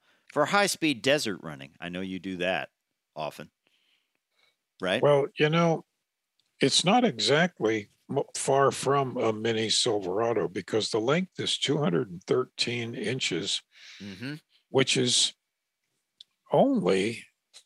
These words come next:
Speaker 2: uh, you know, nine inches short of twenty feet.
Speaker 1: Yeah, that's a big truck, actually.
Speaker 2: That's, you know, y-, that you,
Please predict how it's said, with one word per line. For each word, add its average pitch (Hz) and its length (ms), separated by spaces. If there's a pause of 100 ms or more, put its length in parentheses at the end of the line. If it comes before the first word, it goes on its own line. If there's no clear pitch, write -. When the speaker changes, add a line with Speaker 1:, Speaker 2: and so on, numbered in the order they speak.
(340)
Speaker 2:
uh, 120 380 (180)
you 139 100
know, - 160
nine 147 600
inches 160 440
short 123 460
of - 180
twenty 151 520
feet. - 600 (1300)
Speaker 1:
Yeah, 160 240
that's 156 240
a 143 40
big 120 240
truck, - 340
actually. - 380
Speaker 2:
That's, 254 280
you - 300
know, 220 200 (140)
y-, - 140 (400)
that - 200 (260)
you, 202 280